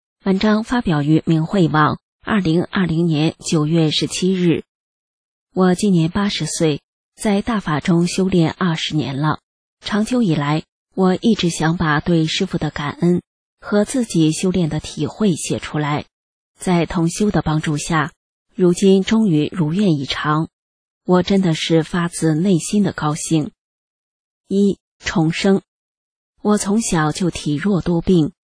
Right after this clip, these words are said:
萎缩性胃炎、气管炎、阑尾炎，人过中年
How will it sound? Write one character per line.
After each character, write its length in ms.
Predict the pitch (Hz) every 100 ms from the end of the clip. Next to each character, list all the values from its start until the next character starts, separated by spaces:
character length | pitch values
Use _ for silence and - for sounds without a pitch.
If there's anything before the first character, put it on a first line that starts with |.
| _ _ -
萎 140 | 196
缩 220 | 196 247
性 240 | 247 180 156
胃 100 | 160
炎、 380 | 147 147 147 - _
气 280 | - - 202
管 240 | - 156 147
炎、 240 | 147 156 - _
阑 280 | - 175 226
尾 120 | 175
炎， 360 | 143 147 147 156 _ _ _ _
人 200 | 220 190
过 220 | 180 175
中 220 | - - 170
年 280 | 156 156